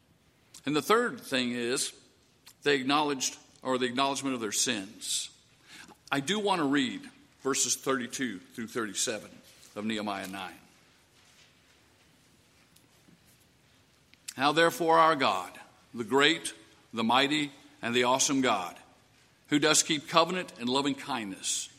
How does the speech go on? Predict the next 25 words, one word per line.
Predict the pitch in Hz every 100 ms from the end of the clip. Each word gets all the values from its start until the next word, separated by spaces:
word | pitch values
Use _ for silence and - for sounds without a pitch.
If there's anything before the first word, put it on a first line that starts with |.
| - - - -
do | 139
not | 135 147 180 156
let | 160
all | 160 170 160
the | 147
hardship | 147 147 131 - 120 -
seem | 139 123 117 -
insignificant | 139 135 - 117 131 131 113 110 110
before | 110 - 117
thee, | 101 90 - - _ _ _ _ _ _ _ _ - -
which | - 170
has | 165
come | - 185 170
upon | 165 170 180
us, | 185 -
our | 123 120
kings, | - 170 170 151
our | 113
princes, | 110 165 165 147 139
our | 104
priests, | - 156 160 -
our | 101
prophets, | - 143 160 151 110
our |
fathers, | 107 135 143 147 139